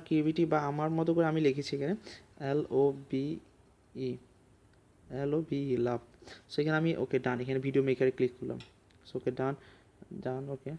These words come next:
just অপেক্ষা করতে হবে। ওকে, ক্রিয়েট। ওকে, so দেখুন এটি এল ও বি ই লাভ, এটি খুব সুন্দরভাবে আসছে।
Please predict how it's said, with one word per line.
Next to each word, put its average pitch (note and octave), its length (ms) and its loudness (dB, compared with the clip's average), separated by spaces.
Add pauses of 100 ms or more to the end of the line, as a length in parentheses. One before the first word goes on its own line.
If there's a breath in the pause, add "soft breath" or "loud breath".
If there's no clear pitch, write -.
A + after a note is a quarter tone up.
(120)
just C3 140 -8 (200)
অপেক্ষা C#3+ 260 -4
করতে C#3+ 220 -2
হবে। F3 80 -2
ওকে, C3 240 -4
ক্রিয়েট। B2 360 0 (4000)
ওকে, B2+ 220 -2 (260 loud breath)
so - 80 0 (180)
দেখুন D#3+ 200 8
এটি F3 380 4
এল D3 300 4
ও D3+ 120 4
বি D3+ 220 2
ই C#3+ 40 4
লাভ, C3 280 4
এটি D#3+ 400 4 (120)
খুব E3+ 80 -8
সুন্দরভাবে E3+ 440 6
আসছে। C3 420 -2